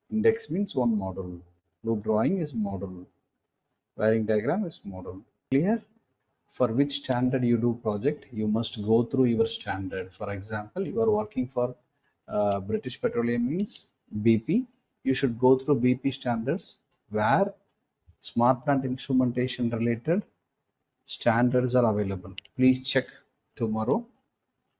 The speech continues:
from your side, okay, and,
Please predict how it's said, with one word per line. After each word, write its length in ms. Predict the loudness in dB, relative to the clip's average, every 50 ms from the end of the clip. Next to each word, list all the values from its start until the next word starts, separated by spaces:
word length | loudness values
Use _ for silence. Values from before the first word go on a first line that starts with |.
| _ _ _ _ _ _ -6
from 180 | -4 -2 0
your 180 | 0 -2 -2 -4
side, 340 | -4 -2 -2 -2 -2 -2 -6 _ _ _ _ _ _ _ _ _ _ _
okay, 260 | _ -8 -8 -8 -8 -8 -16 _ _ -2
and, 320 | 0 0 0 0 -2 -4